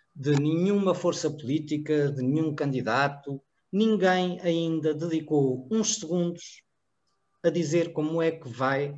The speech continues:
tratar desta situação. E tem que dizer como é que vai tratar do espaço público no cartaz, na cidade, e eu continuo a dizer que a cidade do cartaz precisa de mais atenção,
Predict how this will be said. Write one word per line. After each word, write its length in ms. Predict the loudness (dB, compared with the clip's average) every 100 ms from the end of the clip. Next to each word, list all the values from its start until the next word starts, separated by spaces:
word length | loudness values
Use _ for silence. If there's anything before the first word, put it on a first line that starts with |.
| -10
tratar 440 | -4 -2 0 0 0
desta 260 | -4 -6
situação. 460 | -10 -12 -16 -18 -20 _ _ _ _ _ _ _ _ _ -20 -20 _ _
E 200 | -2 0
tem 240 | 4 2 2
que 80 | -2
dizer 380 | -2 2 2
como 380 | 2 2 4 4
é 100 | 2
que 160 | 0 -2
vai 160 | -2
tratar 400 | 0 -2 0 -2
do 60 | -2
espaço 520 | -6 -2 -2 -2 -4 -6
público 400 | -4 -2 -4 -6
no 80 |
cartaz, 500 | -4 -2 0 -2 -4 -14 _ _ _ _ _ _ _
na 100 | -2
cidade, 480 | 0 2 2 2 -2 -14 _ _ _ _ _ _ _ _
e 140 | -4 0
eu 120 | 2
continuo 400 | 0 0 2 2
a 60 | 2
dizer 420 | 0 0 0 0
que 300 | -2 0 0
a 80 | 0
cidade 320 | -2 -2 -2
do 80 | -4
cartaz 340 | -2 -2 -2
precisa 540 | -4 -6 -4 -2 0
de 40 | 0
mais 240 | 0 0
atenção, 480 | -2 -6 -10 -12 -14